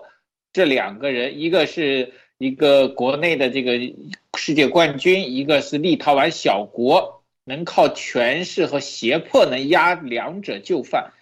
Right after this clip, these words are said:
但是他没有看清楚现在的问题不是这两个人的，呃，两个国家和两个事件表面的问题，是西方国家通过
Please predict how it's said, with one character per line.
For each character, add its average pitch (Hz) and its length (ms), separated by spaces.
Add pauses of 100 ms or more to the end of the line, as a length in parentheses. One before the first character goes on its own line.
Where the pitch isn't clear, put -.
(260)
但 226 280
是 143 160
他 165 180
没 156 160
有 160 160
看 165 400
清 175 260
楚 131 140
现 196 400
在 208 160
的 131 140
问 160 280
题 - 160
不 143 220
是 165 160
这 208 180
两 104 500
个 - 280 (300)
人 135 560
的， 208 200
呃， 139 120
两 127 200
个 135 120
国 135 240
家 175 160
和 190 80
两 127 300
个 123 100
事 - 380
件 131 360
表 131 320
面 202 160
的 160 80
问 135 180
题， 117 160
是 131 200
西 - 380
方 220 340
国 - 220
家 151 180
通 262 400
过 208 200